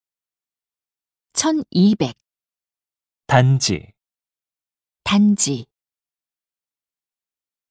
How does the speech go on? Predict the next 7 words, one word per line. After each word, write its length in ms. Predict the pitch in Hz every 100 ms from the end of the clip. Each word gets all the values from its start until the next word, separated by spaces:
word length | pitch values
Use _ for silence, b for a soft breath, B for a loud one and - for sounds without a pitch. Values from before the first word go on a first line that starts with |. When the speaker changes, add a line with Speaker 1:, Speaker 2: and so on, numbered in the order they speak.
| -
Speaker 1:
이건 580 | 180 247 247 233 180 170 -
단지 340 | - 180 -
만화라서 720 | 175 139 165 262 277 262 208 185
가능한 500 | - 180 185 240 254
일일까? 600 | 180 170 156 - 202 277 _ _ _ _ _ _ _ _ _ _ _ _ _ _ _ _ _ _ _ _ _
천이백일. 1300 | - 320 320 - 196 220 262 - _ 208 185 120 143 - _ _ _ _ _ _ _ _ _ _
Speaker 2:
단추. 600 | - 117 123 - - 78